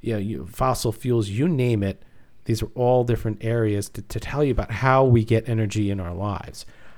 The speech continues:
And the exhibits were really, really done well. I mean,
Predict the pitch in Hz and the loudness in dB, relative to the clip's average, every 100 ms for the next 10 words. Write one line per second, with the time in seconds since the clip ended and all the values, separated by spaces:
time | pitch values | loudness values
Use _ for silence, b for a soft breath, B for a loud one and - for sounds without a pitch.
0 | b b b - - - 170 165 156 127 | b b b -20 -18 -6 0 2 2 2
1 | 277 370 339 156 143 127 - - - - | 2 2 0 -2 -2 -4 -14 -20 -20 -20
2 | - 123 131 175 240 131 101 120 143 131 | -16 -10 -6 -4 2 2 2 4 6 6
3 | 107 120 110 98 127 104 82 110 113 110 | 6 4 4 2 2 2 0 0 0 0